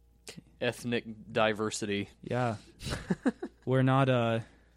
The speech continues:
Speaker 2: multi-continental anymore. So.
Speaker 1: <sighs> Goodness. Okay.
Speaker 2: Now
Speaker 1: Well,
Speaker 2: we're just a good old
Speaker 1: now,
Speaker 2: American podcast.
Speaker 1: now, yeah, now that we've, uh, started on such a s-, sobering note.
Speaker 2: Welcome. So,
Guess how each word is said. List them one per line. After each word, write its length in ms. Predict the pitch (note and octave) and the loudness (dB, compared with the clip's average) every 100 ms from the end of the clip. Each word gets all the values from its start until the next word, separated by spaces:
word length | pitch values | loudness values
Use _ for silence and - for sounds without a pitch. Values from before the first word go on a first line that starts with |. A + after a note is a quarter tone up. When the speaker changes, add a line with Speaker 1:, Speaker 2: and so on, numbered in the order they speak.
| _ - | _ -6
Speaker 2:
multi-continental 1200 | A#2 A#2 - A#2 A2+ - - A#2 A2 A2 A2 G#2+ | -2 -2 -2 -2 -2 -6 -4 -2 -2 -2 -2 -4
anymore. 380 | G#2 G#2 G#2+ G#2+ _ _ _ _ _ _ _ _ _ _ _ _ - | -2 -4 -4 -6 _ _ _ _ _ _ _ _ _ _ _ _ -6
So. 200 | - F2+ F#2+ G2+ - | 2 2 2 -6 -8
Speaker 1:
<sighs> 320 | - - - - | -12 -16 -16 -8
Goodness. 540 | G#2 G2 G2 - - - - - - - | -8 -6 -6 -4 -4 -8 -20 -20 -18 -8
Okay. 340 | B2 C#3+ A2 - - | 0 4 4 0 0
Speaker 2:
Now 120 | A#2 | 8
Speaker 1:
Well, 80 | E3 | 10
Speaker 2:
we're 60 | F3+ | 10
just 200 | E3 C#3 | 8 4
a 40 | |
good 180 | C#3+ F3 | 10 12
old 120 | F3+ | 12
Speaker 1:
now, 60 | E3+ | 12
Speaker 2:
American 440 | E3+ F#3 F#3 G3 | 12 12 10 12
podcast. 680 | F#3 D3+ C#3 C#3+ B2 - - | 12 12 10 8 6 2 0
Speaker 1:
now, 160 | A#2+ A#2+ | 0 2
yeah, 180 | A#2 A2 | 2 4
now 180 | A#2 | 4
that 100 | A#2 | 4
we've, 220 | A#2 A2+ A2 | 4 2 4
uh, 240 | G#2 G#2 | 6 6
started 400 | - B2 A#2 A2 | 4 4 4 4
on 120 | A2 | 0
such 240 | - A#2 A2 | -2 -2 0
a 40 | |
s-, 280 | - - - - - _ | 0 0 -4 -16 -20 _
sobering 600 | - - A2+ A2 A2 G2+ | -4 2 4 4 0 0
note. 440 | G#2 G#2+ G#2+ - - _ _ _ _ _ _ _ _ - - | 0 2 0 -2 -18 _ _ _ _ _ _ _ _ -12 0
Speaker 2:
Welcome. 600 | D#3 G3+ A#3+ F#3+ C#3+ A#2+ | 8 8 10 8 6 6
So, 340 | - D3+ C#3+ | 6 8 8